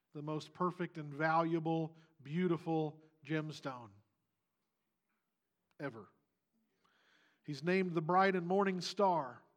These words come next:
He's named the Son, S U N, the Son of Righteousness. The bright and morning star.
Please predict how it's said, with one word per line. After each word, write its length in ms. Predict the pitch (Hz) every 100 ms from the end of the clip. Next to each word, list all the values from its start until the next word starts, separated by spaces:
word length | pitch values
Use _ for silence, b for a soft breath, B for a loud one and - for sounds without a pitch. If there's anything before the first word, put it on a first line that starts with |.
| _ b b b b b
He's 200 | - 139
named 280 | 165 190 175
the 80 | 160
Son, 360 | - 202 180
S 260 | 160 165 -
U 200 | 190 190
N, 180 | 151 123
the 100 | 123
Son 260 | 135 190 190
of 120 | 185
Righteousness. 600 | 170 170 165 175 - 120 - - _ _ _ _ _ _ _ _ _ _ _ _ _ _ _ _ _ _ _ -
The 60 |
bright 300 | 135 156 170
and 100 | 165
morning 280 | 160 175 165
star. 440 | 151 - 160 147